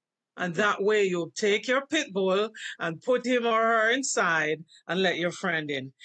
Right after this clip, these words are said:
Here's something else. I'm gonna show you how to use a proverb. "Foul foot scratch better than cow foot." Foul foot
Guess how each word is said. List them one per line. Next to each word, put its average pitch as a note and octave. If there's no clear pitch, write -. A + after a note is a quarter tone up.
Here's C#4
something B3
else. G#3
I'm G#3+
gonna A#3+
show B3+
you A3
how A3+
to B3
use A#3
a G#3+
proverb. F#3+
"Foul C4
foot A3+
scratch G#3+
better G#3+
than F#3
cow G#3
foot." C3
Foul B3
foot E3+